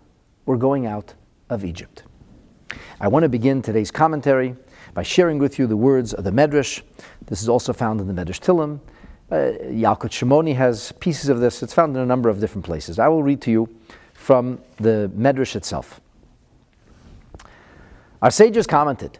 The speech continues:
"B'tzeis Yisrael mi Mitzrayim," at the time that the Jewish people were leaving Egypt. And the rest of the verses, "Beit Yaakov, the house of Jacob, me Amloi." So Israel leaves Egypt,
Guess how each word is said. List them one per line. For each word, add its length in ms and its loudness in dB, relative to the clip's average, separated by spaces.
"B'tzeis 580 2
Yisrael 640 4
mi 140 2
Mitzrayim," 640 -2
at 100 -6
the 100 4
time 600 0
that 120 2
the 80 0
Jewish 340 -2
people 420 2
were 160 2
leaving 500 0
Egypt. 480 -4
And 120 0
the 80 2
rest 280 4
of 60 4
the 60 2
verses, 640 0
"Beit 220 -2
Yaakov, 460 4
the 80 2
house 240 2
of 120 -2
Jacob, 580 2
me 100 0
Amloi." 520 0
So 320 -2
Israel 640 2
leaves 420 2
Egypt, 520 0